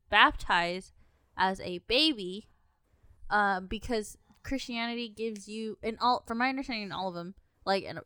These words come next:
uh, Pentecostal, Apostolic, uh, Baptist, you are, you are given the chance to learn, to understand your religion more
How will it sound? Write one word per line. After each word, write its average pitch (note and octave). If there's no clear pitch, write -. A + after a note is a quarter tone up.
uh, G3
Pentecostal, A#3
Apostolic, G#3+
uh, E3+
Baptist, A3+
you B3
are, A3+
you A#3+
are A#3
given C#4
the A3
chance A#3
to A3
learn, A#3+
to D4
understand A#3+
your G3+
religion G3+
more G3+